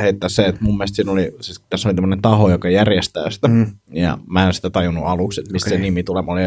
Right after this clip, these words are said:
Speaker 1: oikein silleen, että jollekin, että mikä se oli, että se oli joku huone, huone kuusi tai jotain, että ei,
Speaker 2: Aa.
Speaker 1: kun se oli
Speaker 2: Niin.
Speaker 1: niinku house, niinku talo,
Speaker 2: Joo.
Speaker 1: englanniksi house,
Speaker 2: Niin.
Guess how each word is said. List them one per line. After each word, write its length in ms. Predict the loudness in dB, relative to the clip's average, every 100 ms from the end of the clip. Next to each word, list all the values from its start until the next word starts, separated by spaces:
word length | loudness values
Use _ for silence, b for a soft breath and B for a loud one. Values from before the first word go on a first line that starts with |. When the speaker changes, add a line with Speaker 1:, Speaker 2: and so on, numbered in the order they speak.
| 0
Speaker 1:
oikein 200 | 0 -2
silleen, 240 | -2 -6 -8
että 120 | -10 b b b
jollekin, 340 | 0 2 0
että 80 | 2
mikä 200 | 2 2
se 80 | 2
oli, 120 | 0
että 180 | -2 -2
se 60 | -2
oli 60 |
joku 180 | -2 2
huone, 380 | 4 4 4 0 2
huone 280 | 4 4 0 -2
kuusi 360 | 0 0 -2 -6
tai 160 | -4
jotain, 340 | -4 -4 -6 -6
että 160 | -4
ei, 120 | 0
Speaker 2:
Aa. 160 | 2 2 0 B B B
Speaker 1:
kun 100 | -2
se 60 |
oli 60 | 0
Speaker 2:
Niin. 160 | 0 -4
Speaker 1:
niinku 180 | -8 0
house, 480 | 2 4 4 2 -2 -4
niinku 220 | -8 -6 -2
talo, 380 | 0 2 2 0
Speaker 2:
Joo. 140 | -4
Speaker 1:
englanniksi 400 | -2 -2 -2 -4 0
house, 320 | 2 4
Speaker 2:
Niin. 80 | 2